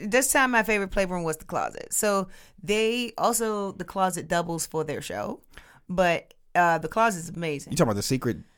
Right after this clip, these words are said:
Speaker 2: sex room? The
Speaker 1: Yes.
Speaker 2: secret, oh, the secret. Okay, the, the secret closet.
Speaker 1: Yes.
Speaker 2: <laughs>
Speaker 1: Secret closet. You was talking about a different closet.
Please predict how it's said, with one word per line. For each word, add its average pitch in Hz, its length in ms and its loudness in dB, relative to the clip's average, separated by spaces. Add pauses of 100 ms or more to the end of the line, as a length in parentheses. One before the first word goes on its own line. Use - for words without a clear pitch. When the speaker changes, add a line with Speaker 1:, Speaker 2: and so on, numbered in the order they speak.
Speaker 2:
sex - 320 -2
room? 185 160 -6
The 185 60 0
Speaker 1:
Yes. 170 220 4
Speaker 2:
secret, - 280 -4
oh, 123 180 6
the 95 100 -4
secret. 180 360 0 (240)
Okay, 110 280 2
the, 92 120 -8 (120)
the 95 120 -6
secret 127 300 -2
closet. 90 440 -4 (100)
Speaker 1:
Yes. - 500 -2
Speaker 2:
<laughs> - 840 -8
Speaker 1:
Secret 190 400 -2
closet. 147 480 -8 (140)
You 220 220 -2
was 240 100 2
talking 175 240 0
about 147 280 0
a - 20 -6
different 156 320 -8
closet. - 420 -10